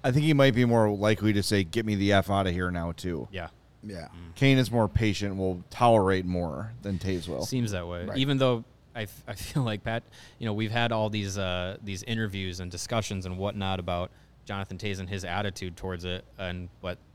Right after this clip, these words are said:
Speaker 2: there's been no, like, exclusive interviews with Patrick Kane on his thoughts 'cause he's just kinda left it as, like, "Ah, we'll see what happens."
Speaker 1: Yeah.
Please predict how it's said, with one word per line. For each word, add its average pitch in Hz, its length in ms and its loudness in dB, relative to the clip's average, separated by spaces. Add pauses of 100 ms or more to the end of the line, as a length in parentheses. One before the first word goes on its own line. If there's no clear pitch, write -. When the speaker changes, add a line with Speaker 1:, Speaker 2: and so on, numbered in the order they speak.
Speaker 2:
there's 95 220 -8
been 98 240 2
no, 95 240 6
like, 90 340 -2 (240)
exclusive 110 640 -6
interviews 101 520 -6
with 95 140 -10
Patrick 104 320 -6
Kane 147 240 -4
on 113 140 -2
his 165 160 -2
thoughts 104 300 -2
'cause 101 140 -6
he's 104 140 -4
just - 220 -4
kinda 110 180 0
left 117 280 -2
it 104 100 0
as, 98 180 -2
like, 104 180 -2
"Ah, 220 140 -4 (220)
we'll 160 100 -10
see 135 160 -4
what 127 80 0
happens." 107 460 -4 (120)
Speaker 1:
Yeah. 123 180 0